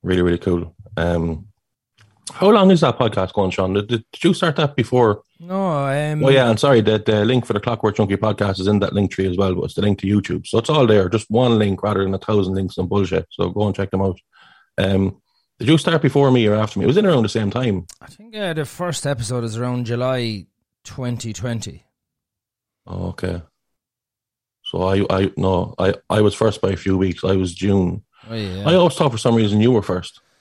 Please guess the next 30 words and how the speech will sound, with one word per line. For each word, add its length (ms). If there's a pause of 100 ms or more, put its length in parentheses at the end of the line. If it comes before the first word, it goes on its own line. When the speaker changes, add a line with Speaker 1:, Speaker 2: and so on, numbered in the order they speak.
(260)
Speaker 2:
<clears throat> 0
Oh, 380
yeah, 260
first 340
episode 360
was 140
Ju-, 240 (160)
July. 500 (540)
Um, 680 (1080)
Speaker 1:
You've 240
loads 240
of 60
episodes, 360
haven't 140
you? 80
You 140
have 100
a 40
hundred 260
and, 240 (400)
a, 60
a 440
hundred 260
and 140
ten 240
or 60
eleven 260
or 60
something, 260
or? 180